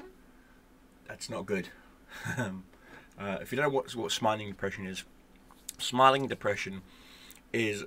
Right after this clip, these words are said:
a form of depression where I give off this aura that I'm always happy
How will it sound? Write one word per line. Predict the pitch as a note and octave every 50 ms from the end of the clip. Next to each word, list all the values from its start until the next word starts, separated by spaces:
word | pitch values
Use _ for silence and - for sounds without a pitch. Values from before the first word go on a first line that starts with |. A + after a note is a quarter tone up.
| - -
a | G#2+ G#2+ G#2 G2+ G2+ G2 G2 F#2+ F#2+ F#2 F2+
form | - - - B2 B2
of | B2 A#2 -
depression | A2 G2 - A#2 A2+ - - A#2 A2 G#2
where | G2 G2+ G2 - -
I | F#2+ F#2+
give | - - G#2+ G2
off | G2 G2 F#2+ - - -
this | - G2+ G2 - - -
aura | - G2+ G#2 G2+ G2+ G2 -
that | F#2+ F#2+ -
I'm | - F#2 G#2
always | G#2 G2+ G2 F#2+ F#2 -
happy | - G2 G2 - - G2+ G2 F2+